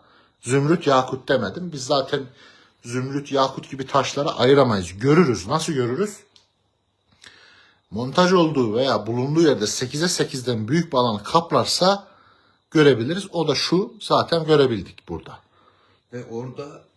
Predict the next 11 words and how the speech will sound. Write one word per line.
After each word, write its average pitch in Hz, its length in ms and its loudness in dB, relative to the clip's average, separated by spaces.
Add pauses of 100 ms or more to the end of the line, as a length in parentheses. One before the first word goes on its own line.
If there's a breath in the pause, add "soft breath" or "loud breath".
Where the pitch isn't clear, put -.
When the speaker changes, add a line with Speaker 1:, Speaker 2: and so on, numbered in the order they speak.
(220)
Speaker 2:
e, 95 380 -16 (300)
odanın 120 400 -12
içinde 127 500 -14 (520)
kemerli 107 540 -16
bir 123 80 -14
yer 131 220 -14
var 135 220 -20 (360)
ve 98 80 -20
kemerin 110 440 -12
üzerinde, 110 600 -14 (260)
e, 87 80 -20